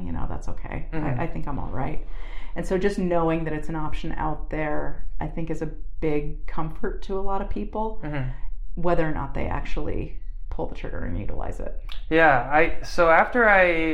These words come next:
Speaker 2: rotated with you, I, I remember I was visiting some family. We have a family friend who his, uh, position, not medical, he is a lawyer who does a lot of estate planning.
Speaker 1: Mm-hmm.
Speaker 2: And so he was telling me how this could get so complicated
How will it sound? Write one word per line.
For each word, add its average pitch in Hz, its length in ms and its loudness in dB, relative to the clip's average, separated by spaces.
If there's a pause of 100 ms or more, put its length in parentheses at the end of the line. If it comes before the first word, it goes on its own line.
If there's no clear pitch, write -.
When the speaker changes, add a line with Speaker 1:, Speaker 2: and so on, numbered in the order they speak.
Speaker 2:
rotated 160 540 0
with 139 220 -2
you, 135 240 -2
I, 135 200 2
I 135 120 2
remember 135 340 2
I 135 100 2
was 131 140 0
visiting 147 460 -2
some 139 240 -4
family. 147 720 -2 (300)
We 147 80 2
have 139 100 2
a 139 40 -6
family 156 280 0
friend 143 340 4
who 143 140 -2
his, 165 460 0 (120)
uh, 143 540 4 (340)
position, 147 680 0
not 147 260 0
medical, 135 460 -2 (340)
he 156 240 4
is 147 400 2
a 151 100 4
lawyer 151 400 4
who 151 80 -2
does 143 160 2
a 147 60 2
lot 139 180 4
of 135 80 6
estate 160 560 0
planning. 117 540 -2 (100)
Speaker 1:
Mm-hmm. 175 280 -2
Speaker 2:
And 147 120 2
so 151 100 0
he 202 180 2
was 233 200 4
telling 160 320 2
me 143 140 0
how 139 420 4 (320)
this 175 160 2
could 170 160 -2
get 160 140 0
so 165 180 0
complicated 151 1000 0